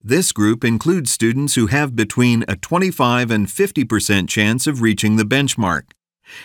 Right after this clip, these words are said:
This row is represented by the light red slice in the pie chart. The row labeled Accelerate one A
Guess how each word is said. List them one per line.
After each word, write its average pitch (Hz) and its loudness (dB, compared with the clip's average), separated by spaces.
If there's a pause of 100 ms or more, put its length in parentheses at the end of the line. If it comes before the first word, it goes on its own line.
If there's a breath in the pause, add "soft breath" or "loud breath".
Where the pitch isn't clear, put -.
(120)
This 127 0
row 113 2
is 98 -2
represented 117 0
by 107 2
the 95 0
light 110 0
red 147 0
slice 101 0
in 113 2
the 110 2
pie 104 2
chart. 82 -4 (1200)
The 139 4
row 185 2
labeled 139 0
Accelerate 143 0
one 123 2
A 107 -2